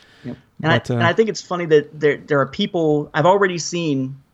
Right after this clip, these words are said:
Speaker 1: places where bringing up this topic of what happens next and, and digital actor recreation that
Speaker 2: Mm-hmm.
Speaker 1: Rogue One kinda opened the door for is the, is the, "I can't believe you're even talking about this. How dare you? That's insensitive." And I just
Speaker 2: <laughs>
Speaker 1: can't,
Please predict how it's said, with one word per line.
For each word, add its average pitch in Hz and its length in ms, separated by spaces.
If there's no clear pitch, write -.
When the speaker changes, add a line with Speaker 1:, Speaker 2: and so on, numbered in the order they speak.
Speaker 1:
places 139 320
where 131 160
bringing 160 420
up 160 200
this 147 240
topic 147 420
of 113 120
what 127 180
happens 131 440
next 127 420
and, 113 360
and 110 340
digital 135 320
actor 120 280
recreation 117 760
that 143 160
Speaker 2:
Mm-hmm. 131 180
Speaker 1:
Rogue 135 220
One 135 160
kinda 127 200
opened 127 260
the 123 60
door 127 240
for 117 380
is 139 240
the, 139 220
is 151 100
the, 135 180
"I 143 60
can't 185 200
believe 180 260
you're 170 80
even 151 140
talking 147 320
about 127 140
this. 131 120
How 185 300
dare 165 300
you? 143 160
That's 147 300
insensitive." 139 1000
And 165 120
I 170 80
just 196 180
Speaker 2:
<laughs> - 40
Speaker 1:
can't, 185 300